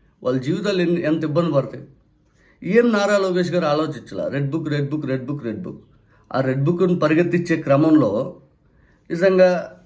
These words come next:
గొప్పగా చెప్పుకుంటున్నారు. బహుశా ఆయన రెడ్ బుక్ని అంత కీర్తించుకోవడం కూడా ఆశ్చర్యం కలుగుతూ ఉంది. ఇక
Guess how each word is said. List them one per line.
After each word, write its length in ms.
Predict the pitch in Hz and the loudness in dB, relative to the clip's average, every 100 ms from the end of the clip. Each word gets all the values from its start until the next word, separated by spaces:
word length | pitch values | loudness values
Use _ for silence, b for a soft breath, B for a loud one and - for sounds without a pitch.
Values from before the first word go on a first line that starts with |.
| _ - - 151 | _ -20 -14 -10
గొప్పగా 440 | 127 139 180 185 175 | 0 2 6 4 4
చెప్పుకుంటున్నారు. 440 | 165 170 156 127 | 0 2 2 2
బహుశా 340 | 101 135 143 170 | 2 0 2 4
ఆయన 680 | 156 143 147 139 131 117 113 | 2 2 2 2 0 -2 -2
రెడ్ 180 | 123 131 | -4 -4
బుక్ని 280 | 170 180 170 | -2 0 2
అంత 300 | 147 151 151 | 0 -2 -4
కీర్తించుకోవడం 600 | 175 170 170 160 160 165 | -4 -4 -6 -6 -4 -2
కూడా 160 | 170 | 0
ఆశ్చర్యం 340 | 151 151 156 151 | 0 0 -2 0
కలుగుతూ 340 | 135 131 123 | 0 -2 -2
ఉంది. 280 | 95 85 - - _ _ _ _ _ _ _ _ _ | -4 -8 -14 -20 _ _ _ _ _ _ _ _ _
ఇక 440 | 139 131 104 78 | -2 0 0 -2